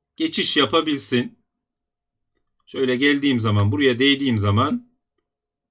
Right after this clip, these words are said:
ninjam bölüm ikiye geçsin. Oyun bölüm ikiye geçsin. Bunun için bölüm bir events'a geliyoruz.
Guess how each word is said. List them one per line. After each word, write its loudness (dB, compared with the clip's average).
ninjam 0
bölüm 0
ikiye 4
geçsin. -4
Oyun 0
bölüm 0
ikiye 0
geçsin. -6
Bunun 0
için -2
bölüm 2
bir 6
events'a 0
geliyoruz. 0